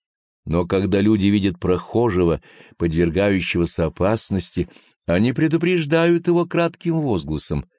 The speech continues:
и не читают ему поучений о причине его невзгод. Так при кармических воздействиях обычно можно остерегать кратким возгласом,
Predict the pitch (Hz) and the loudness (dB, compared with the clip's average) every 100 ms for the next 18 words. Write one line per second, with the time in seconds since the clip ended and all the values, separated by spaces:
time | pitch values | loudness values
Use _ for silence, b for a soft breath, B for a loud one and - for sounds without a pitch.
0 | _ _ _ _ - 143 165 180 170 196 | _ _ _ _ -2 2 2 0 0 -2
1 | 180 208 175 143 123 104 90 - 87 82 | 0 2 2 2 0 2 0 0 0 0
2 | - 80 78 76 B B B - 90 92 | 0 0 2 -2 B B B -2 0 0
3 | 92 85 98 85 80 78 80 82 73 73 | -2 -2 0 2 2 2 2 0 -2 -6
4 | 76 - _ _ _ _ _ _ _ _ | -6 -8 _ _ _ _ _ _ _ _
5 | _ _ - 85 92 - 92 - 95 90 | _ _ -4 -2 -2 0 -2 0 2 4
6 | 95 87 - 87 - 87 76 80 135 - | 2 0 -4 -4 0 0 0 -2 -4 -4
7 | - 82 - B B B 82 78 87 87 | -4 -4 -4 B B B -4 0 0 -2
8 | - 87 92 87 90 87 B B 82 87 | 0 2 2 2 0 -2 B B -4 -4
9 | - 101 92 85 92 - 92 92 87 92 | -2 -2 -2 0 0 0 0 0 0 -2
10 | 87 82 82 73 82 - 87 82 | 0 2 0 -2 -6 -4 -4 -6